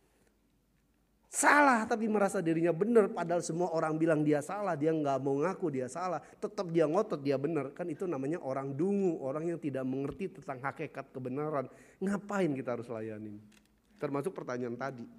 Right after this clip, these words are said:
Ya, kita nggak bisa rubah orang yang kalau udah dungu. Jangan, yang penting jangan <laughs> kita ikut-ikutan dungu gitu lah. Tapi sering loh saya lihat kita banyak orang yang seneng menjadi orang dungu. Ya, karena apa?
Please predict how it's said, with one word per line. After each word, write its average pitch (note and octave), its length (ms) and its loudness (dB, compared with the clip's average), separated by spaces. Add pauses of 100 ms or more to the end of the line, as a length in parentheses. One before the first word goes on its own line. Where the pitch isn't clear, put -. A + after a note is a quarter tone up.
(1600)
Ya, B2 160 -8
kita B2+ 240 -6
nggak C3+ 160 -4
bisa B2 160 -2
rubah C3 400 0
orang C3 140 -4
yang C3 100 -2
kalau A#2+ 160 -4
udah A#2 140 -6
dungu. C3+ 340 -2 (1600)
Jangan, E3 400 8
yang F#3+ 160 6
penting F#3 160 0
jangan E3 320 4
<laughs> C#3 80 -4
kita F#3+ 100 2
ikut-ikutan E3 640 -2
dungu D#3 420 0
gitu B2+ 220 -6
lah. A2 100 -10 (1120)
Tapi A3 240 -2
sering C4+ 320 4
loh E3+ 220 6
saya E3 180 2
lihat E3+ 160 2
kita F3 160 -2
banyak D3+ 320 0
orang D#3 240 0
yang D3+ 120 0 (120)
seneng G3+ 460 4
menjadi C#3 240 2
orang C3 180 -2
dungu. C#3+ 320 -2 (1120)
Ya, D#3+ 160 -2
karena F#3+ 400 2
apa? A3 160 0